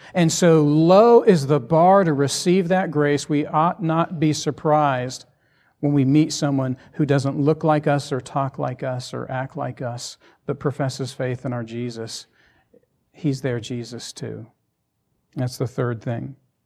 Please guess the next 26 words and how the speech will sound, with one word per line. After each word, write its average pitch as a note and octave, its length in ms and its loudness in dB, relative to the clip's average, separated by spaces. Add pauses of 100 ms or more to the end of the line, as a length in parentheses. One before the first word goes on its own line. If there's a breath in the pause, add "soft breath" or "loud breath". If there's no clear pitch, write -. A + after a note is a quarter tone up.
(260)
And D3 100 2
the C3+ 80 2
fourth D3 320 2
is B2 120 0
this. B2+ 420 -4 (580)
It's C#3 220 -4
related. C#3+ 500 2 (240 loud breath)
There's E3+ 200 2
Christians F#3+ 520 4
far F3+ 440 6
and D3+ 280 4
wide D3 380 4
whom C#3 240 2
we D3+ 240 4
have C3+ 220 0
never D3 640 2
met. C#3+ 500 -2 (600)
We D#3+ 100 4
should C#3+ 200 0
pray E3+ 280 4
for F3 160 -2
them, G#3 340 0 (1120 soft breath)
and D#3+ 100 4
we E3 120 6
should D#3+ 160 0
watch E3 360 4